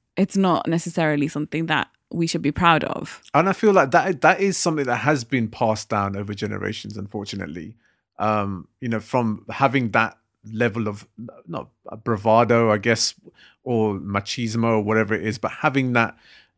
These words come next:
Speaker 2: the spurning people on to drink as a means of, like, a competition and the sporting
Speaker 1: Yeah.
Speaker 2: aspect of basically, you know, drinking. And I think that's passed down from our older generation onto,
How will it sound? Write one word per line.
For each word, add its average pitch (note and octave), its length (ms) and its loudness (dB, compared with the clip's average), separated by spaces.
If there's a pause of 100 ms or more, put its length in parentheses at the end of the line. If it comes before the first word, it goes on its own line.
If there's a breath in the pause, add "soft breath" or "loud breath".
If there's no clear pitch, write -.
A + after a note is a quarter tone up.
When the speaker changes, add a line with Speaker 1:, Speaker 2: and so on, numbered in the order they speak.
(160)
Speaker 2:
the G#2+ 480 0 (100)
spurning C#3 600 2
people A#2 360 -2
on G#2+ 300 0 (120)
to - 100 -8
drink A2 400 -4
as G#2+ 160 -4
a A2 60 0
means A2 420 0
of, G2+ 360 -6
like, G#2 220 -2
a G2 180 -4 (220)
competition A2 800 -2
and F#2+ 220 -8 (320)
the G#2+ 80 -2
sporting - 580 2
Speaker 1:
Yeah. A3+ 120 6
Speaker 2:
aspect C4 380 6
of G#2+ 120 0
basically, A2+ 500 0 (340 loud breath)
you B2 80 0
know, A2+ 140 6
drinking. B2 580 0
And A#2 140 0
I D3 40 0
think F3+ 200 2
that's D3+ 160 0
passed D3+ 320 0
down C3+ 280 4
from B2 340 0
our B2 180 2
older C#3 220 2
generation B2 500 0
onto, C3 600 0